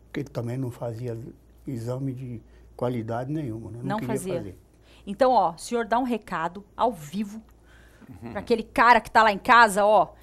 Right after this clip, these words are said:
Speaker 2: e não quer fazer o bendito do exame, seu Antônio, pelo amor de Deus.
Speaker 1: Então,
Speaker 2: Manda
Speaker 1: ô,
Speaker 2: ele
Speaker 1: meu
Speaker 2: fazer.
Speaker 1: amigo, vai lá, faz o exame, não dói nada, não tem problema nenhum,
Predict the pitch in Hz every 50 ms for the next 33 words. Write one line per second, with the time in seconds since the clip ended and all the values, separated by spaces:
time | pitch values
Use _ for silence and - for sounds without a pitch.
0 | - - - 202 220 240 254 254 233 - 220 254 269 262 - 254 220 185 247 262
1 | 247 254 240 233 254 262 - 208 247 254 196 165 202 247 269 285 254 - 254 220
2 | 202 196 - 220 190 180 175 165 - 240 269 285 262 247 240 233 180 196 226 233
3 | 233 190 - - - - - _ - 214 262 262 - - - 135 127 139 147 143
4 | 135 107 87 92 92 - _ _ _ _ _ _ - - - _ _ _ _ _
5 | _ _ _ - - - 220 277 349 - - 311 - - 320 - 143 139 151 -
6 | - - 120 107 107 107 104 - - _ _ _ _ _ _ _ _ _ _ _
7 | - - - 156 190 220 190 165 151 151 156 170 160 147 135 - - 143 151 160
8 | 151 160 165 156 135 113 113 117 123 135 135 127 120 113 117 139 143 131 139 139
9 | 135 135 131 113 113 117 123 127 131 127 123 123 123 123 127 - - - _ _
10 | _ _ _ _ _ _ _ 175 151 - 165 151 147 156 147 131 127 135 131 123
11 | 123 120 120 117 110 107 107 123 123 131 139